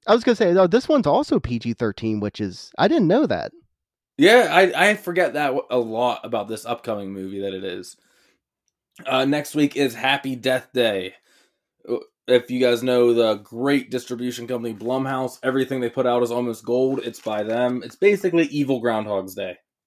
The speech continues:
Speaker 1: Yeah, which I, I love Groundhog's Day, and when I heard about this movie, someone explained it to me basically like that, where it's like, "It's Groundhog Day, but a horror movie." I'm like, "I'm in."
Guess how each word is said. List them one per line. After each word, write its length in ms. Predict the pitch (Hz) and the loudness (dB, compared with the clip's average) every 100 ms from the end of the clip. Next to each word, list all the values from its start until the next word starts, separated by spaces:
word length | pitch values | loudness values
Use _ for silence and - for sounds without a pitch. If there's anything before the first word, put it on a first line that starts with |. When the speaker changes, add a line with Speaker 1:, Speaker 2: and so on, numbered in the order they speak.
| _ | _
Speaker 1:
Yeah, 300 | 160 151 67 - | 0 0 0 -4
which 200 | 156 160 | -2 0
I, 420 | - 170 185 147 120 - | 2 2 4 2 -2 -6
I 180 | - 160 | 0 0
love 460 | 127 117 120 131 123 | 0 0 2 2 0
Groundhog's 640 | 120 107 123 127 135 - | -2 -2 -2 -2 -4 -4
Day, 340 | 143 147 151 - | -2 0 -2 -4
and 140 | 120 | -2
when 120 | 117 | 0
I 140 | 120 113 | 0 0
heard 280 | 104 135 143 | 0 0 2
about 260 | 147 143 | 2 2
this 180 | 139 - | -2 -6
movie, 500 | 113 113 120 135 139 _ _ _ | -4 -4 -2 -4 -6 _ _ _
someone 300 | 175 170 160 | -2 0 -2
explained 480 | - - 113 120 139 | -6 -8 -4 -2 -2
it 100 | - | -2
to 100 | 156 | -2
me 140 | 147 | 0
basically 460 | 139 135 - 151 147 | 0 0 0 -2 2
like 200 | 151 147 | 0 2
that, 200 | 156 160 | 2 2
where 140 | 131 127 | 2 2
it's 80 | 127 | 0
like, 120 | - | -2
"It's 140 | 175 | -2
Groundhog 460 | - 247 320 233 180 | 2 4 4 4 4
Day, 240 | 165 156 | 2 2
but 200 | 151 143 110 | 2 2 2
a 40 | |
horror 300 | 160 196 165 | 4 4 4
movie." 280 | 95 85 85 | 0 -4 -2
I'm 100 | 147 | -2
like, 160 | 135 - | -2 0
"I'm 160 | 175 202 | 0 2
in." 260 | 151 147 | 2 0